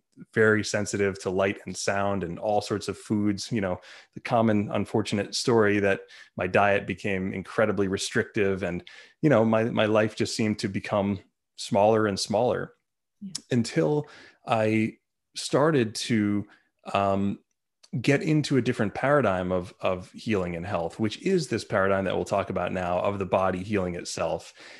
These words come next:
Speaker 1: And for me, it started with learning a little bit about some different approaches like biological medicine,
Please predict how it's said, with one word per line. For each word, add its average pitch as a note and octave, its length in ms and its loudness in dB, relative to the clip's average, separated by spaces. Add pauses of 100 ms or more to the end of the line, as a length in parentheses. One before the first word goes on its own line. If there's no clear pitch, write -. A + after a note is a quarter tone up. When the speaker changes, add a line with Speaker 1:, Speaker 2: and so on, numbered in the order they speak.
(120)
Speaker 1:
And A#2+ 160 0
for C#3+ 160 0
me, G3 220 2
it C#3 100 -2
started B2 400 0
with A2 200 -2
learning A2 580 2
a G#2 60 0
little G2+ 220 0
bit G2 140 -2
about F#2 460 0
some G#2+ 160 -2
different F#2+ 260 -2
approaches F#2 720 -2 (280)
like F2+ 240 -2 (140)
biological F#2+ 600 2
medicine, F#2+ 580 -2